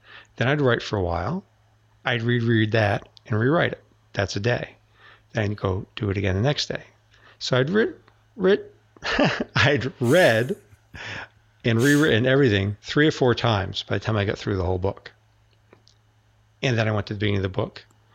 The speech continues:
and I went through and rewrote it again. Then I read it out loud. We hear, you hear things you don't see. I thought,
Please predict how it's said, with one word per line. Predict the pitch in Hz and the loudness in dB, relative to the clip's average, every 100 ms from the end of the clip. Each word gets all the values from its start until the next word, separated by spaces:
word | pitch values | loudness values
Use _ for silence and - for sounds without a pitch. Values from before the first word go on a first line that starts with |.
| _ _ _ | _ _ _
and | 104 98 | -4 -2
I | |
went | 95 101 | -2 -4
through | - 101 92 | -6 -4 -2
and | 92 | -2
rewrote | 92 92 90 | -2 -2 -2
it | 101 | 0
again. | 156 170 - _ _ _ _ _ _ _ _ _ _ _ | 0 0 -6 _ _ _ _ _ _ _ _ _ _ _
Then | - 135 | -2 0
I | 156 | 2
read | 120 123 | 2 2
it | 117 - | 0 -2
out | 95 - | -4 -2
loud. | 147 156 92 95 - _ | 0 0 -2 -4 -8 _
We | - 101 | -4 -4
hear, | - 151 127 - | 0 -2 -2 -8
you | - 135 | -6 -2
hear | 107 196 175 | 2 4 4
things | - 107 92 | 2 0 0
you | 98 | 0
don't | 98 - | -2 -2
see. | - 196 110 113 165 _ _ _ _ _ _ _ _ _ - - | 0 2 2 0 -6 _ _ _ _ _ _ _ _ _ -16 -6
I | 110 | -4
thought, | 123 | -4